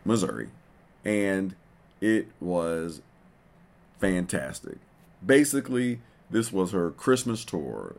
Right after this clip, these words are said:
and she sang, of course, a very popular song, All I Want for Christmas Is You.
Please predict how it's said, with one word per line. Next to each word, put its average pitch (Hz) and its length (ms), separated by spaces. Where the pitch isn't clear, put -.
and 80 320
she 82 160
sang, 95 400
of - 220
course, 85 260
a - 20
very 80 200
popular 107 340
song, 98 400
All 95 180
I 95 60
Want 85 320
for 80 80
Christmas 73 640
Is - 220
You. 78 260